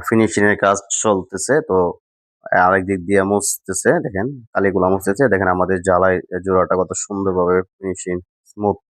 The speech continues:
কত সুন্দর ফিনিশিং হয়েছে। তো এক কথায় অসাধারণ হয়েছে। আর এই কাজটা আসলে মূলত এসএস এর কাজ, এই ফিনিশিং এর উপরে কাজটা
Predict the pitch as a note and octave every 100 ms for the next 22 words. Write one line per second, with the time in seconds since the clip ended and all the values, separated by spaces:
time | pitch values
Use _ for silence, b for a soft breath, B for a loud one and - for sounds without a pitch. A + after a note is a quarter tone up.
0 | _ F2+ - G#2 G2 F#2 F#2+ F#2 F2 F2+
1 | F2+ - D#3+ _ _ _ _ _ _ _
2 | _ _ _ _ - A2 - C3 A2+ B2
3 | A2+ A2 G#2 G#2 G#2 G2+ F#2+ D3 E3+ F#2+
4 | F#2 F2+ - - G#2+ - G#2+ G#2 - G#2+
5 | G2+ G#2 G2 G2+ F#2+ F#2 - G#2+ - G#2
6 | G#2 G2 F#2 F2+ G2 F#2 - G2+ F2+ -
7 | F2+ F2+ - F2 F2 E2 - E2+